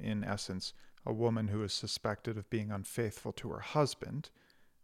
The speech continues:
which may invoke a sense of inequality, I would like to point out that the Torah was actually given to women first. In Exodus nineteen three, we read, quote, "Moses ascended to God,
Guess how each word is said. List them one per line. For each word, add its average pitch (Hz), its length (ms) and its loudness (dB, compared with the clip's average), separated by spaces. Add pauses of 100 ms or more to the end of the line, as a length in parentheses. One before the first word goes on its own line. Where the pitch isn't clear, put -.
which - 320 0
may 170 180 6
invoke 117 380 8
a 107 60 2
sense - 260 2
of 104 100 -4
inequality, 135 840 6 (760)
I 120 80 6
would 151 240 6
like 196 180 8
to - 120 2
point 117 360 4
out 107 240 2
that 107 160 0
the 110 80 0
Torah 156 540 4
was 127 180 4
actually 107 560 0
given 135 480 2 (120)
to 123 100 4
women 101 480 4 (100)
first. - 800 2 (960)
In 117 160 2
Exodus 117 520 0
nineteen 107 500 2
three, 139 520 2
we 117 200 2
read, 113 380 0
quote, 117 360 2 (760)
"Moses 175 500 6
ascended 143 640 6
to 135 100 2
God, - 420 2